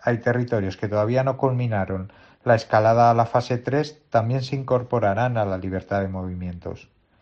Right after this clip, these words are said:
Decisiones así ponen sobre la mesa la imprevisión del gobierno en la gestión de la pandemia. Los criterios sanitarios se aparcan según el momento en que nos encontremos, pero recurrimos a ellos cuando conviene,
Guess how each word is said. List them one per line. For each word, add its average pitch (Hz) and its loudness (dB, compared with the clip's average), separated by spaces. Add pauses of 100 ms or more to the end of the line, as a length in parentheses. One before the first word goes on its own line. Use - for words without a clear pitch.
(360)
Decisiones 123 0
así 131 2
ponen 139 2
sobre 101 -2
la 101 2
mesa 117 0
la 117 0
imprevisión 104 -4
del 117 0
gobierno 113 -2
en 117 -2
la 110 0
gestión 95 -8
de 90 -4
la 92 -2
pandemia. 95 -4 (600)
Los 127 4
criterios 120 0
sanitarios 127 2
se 117 -2
aparcan 110 0
según 104 -2
el 104 -2
momento 104 -4
en 113 -4
que 101 -6
nos 95 -6
encontremos, 95 -2 (400)
pero 131 8
recurrimos 123 0
a 113 4
ellos 123 -2
cuando 104 -2
conviene, 104 -2